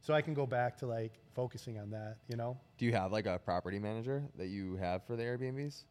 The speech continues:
Speaker 1: Uh, no, not right now. I've got a cleaning person, two cleaning people, like, a handy person.
Speaker 2: Yeah.
Speaker 1: So I have,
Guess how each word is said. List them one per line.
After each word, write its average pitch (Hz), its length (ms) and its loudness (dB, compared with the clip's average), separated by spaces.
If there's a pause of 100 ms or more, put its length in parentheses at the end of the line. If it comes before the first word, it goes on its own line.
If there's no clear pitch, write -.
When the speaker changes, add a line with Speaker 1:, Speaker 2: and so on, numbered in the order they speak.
(140)
Speaker 1:
Uh, 147 480 8 (100)
no, 175 380 4
not 247 180 0
right 208 160 2
now. 147 380 4 (260)
I've 139 160 4
got 147 340 6
a 127 60 0
cleaning 165 640 -2 (140)
person, 160 580 -4 (320)
two 196 120 0
cleaning 160 300 2
people, 156 600 2 (100)
like, 120 140 -4
a 110 40 -2
handy 123 240 0
person. 123 600 -2 (140)
Speaker 2:
Yeah. 80 180 -2 (180)
Speaker 1:
So 117 500 0 (180)
I 123 100 -2
have, 123 560 2